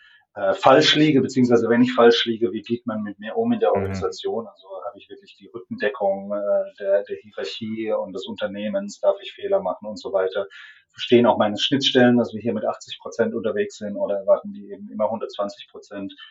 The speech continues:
Speaker 1: Angst war ein großes Entscheidungsbefugnis. Was darf ich entscheiden? Was darf ich nicht
Speaker 2: Mhm.
Speaker 1: entscheiden? Muss ich mit meinem, äh, Vorgesetzten mich abstimmen? Wer ist dann eigentlich der, mit dem ich mich abstimme und so weiter? Ähm, dann Überblick schaffen, ne? Also wenn wir da so,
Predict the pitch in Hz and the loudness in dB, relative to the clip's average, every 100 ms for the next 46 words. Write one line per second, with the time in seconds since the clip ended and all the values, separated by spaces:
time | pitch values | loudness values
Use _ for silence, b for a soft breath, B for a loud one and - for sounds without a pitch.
0 | B B B B - 143 - 135 127 - | B B B B -4 -2 4 6 6 4
1 | 120 120 120 - 120 - 123 - - - | 6 6 6 0 0 2 2 2 -6 -8
2 | - 135 131 123 110 - 117 123 123 - | -8 -6 -4 -4 -6 2 4 4 0 -6
3 | - 123 117 - - - - - 131 95 | -4 -4 -4 -8 -10 -10 -10 -6 -4 -2
4 | - 120 113 113 214 - - - - 208 | 0 2 2 2 -6 -18 -20 -20 -16 -14
5 | 202 208 - _ 110 104 101 - 117 117 | -12 -12 -14 _ -8 -4 -4 0 -2 -2
6 | 104 - 107 110 - - 117 110 113 101 | -10 -14 -12 -8 -6 -4 -2 0 0 -2
7 | 104 - 113 110 113 - 113 107 107 104 | -4 0 -2 -2 -6 -6 -4 -4 -4 -10
8 | 107 - 110 104 - - 101 101 101 101 | -12 -14 -16 -16 -14 -12 -8 -8 -8 -8
9 | 101 101 107 101 B B B B B B | -8 -8 -10 -12 B B B B B B
10 | 110 107 107 104 101 113 107 113 139 151 | -8 -2 -2 -2 -2 -2 0 -2 4 4
11 | 123 143 - 139 - 131 127 - 110 135 | 6 4 6 6 6 0 -2 -4 -6 -6
12 | - 104 101 107 104 107 101 104 104 104 | -6 -8 -6 -6 -6 -4 -4 -2 -2 -2